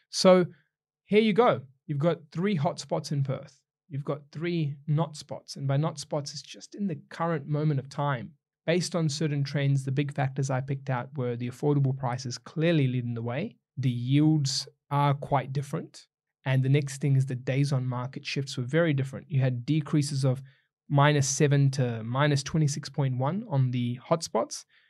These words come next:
And then on the not spots, you had some with minus twenty-three, which is South Perth. That's gonna turn around.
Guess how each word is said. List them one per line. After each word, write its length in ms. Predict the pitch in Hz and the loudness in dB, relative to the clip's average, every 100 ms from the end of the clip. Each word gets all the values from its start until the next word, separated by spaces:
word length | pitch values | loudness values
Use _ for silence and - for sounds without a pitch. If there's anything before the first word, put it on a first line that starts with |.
| _ | _
And 100 | 143 | 2
then 100 | 143 | 4
on 180 | 135 131 | 6 6
the 280 | 135 127 127 - _ _ _ | 6 2 -4 -10 _ _ _
not 240 | 135 147 | -2 -2
spots, 440 | - - 156 131 - | -4 -2 -2 0 2
you 100 | 135 | 2
had 260 | 208 247 | 4 2
some 460 | - - 262 269 160 | -2 -2 2 4 6
with 140 | 143 | 6
minus 400 | 135 147 156 143 | 6 6 6 4
twenty-three, 480 | - 156 139 139 156 | 2 2 2 4 2
which 160 | 131 135 | 2 0
is 60 | - | 0
South 280 | - 139 - | 0 0 0
Perth. 240 | 139 165 | -2 0
That's 180 | 143 139 | -4 -4
gonna 160 | 143 127 | -4 -4
turn 220 | - 131 | 0 0
around. 400 | 127 127 120 | 2 0 -2